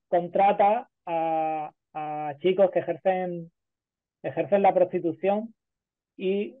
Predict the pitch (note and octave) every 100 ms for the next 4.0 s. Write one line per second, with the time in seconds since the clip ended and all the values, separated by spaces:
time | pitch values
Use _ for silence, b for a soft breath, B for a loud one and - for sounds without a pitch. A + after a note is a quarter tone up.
0 | A#3 E3+ E3 - D#3+ E3 E3 D3 F#3 G3
1 | G#3 G#3 G3 F#3+ G3 F#3 F#3 F#3 F3+ E3+
2 | - D#3+ F3 F#3+ F#3+ G3 F#3+ F#3+ G3 G3+
3 | G#3 F3+ D3+ D3 D#3+ D3 - _ D#3+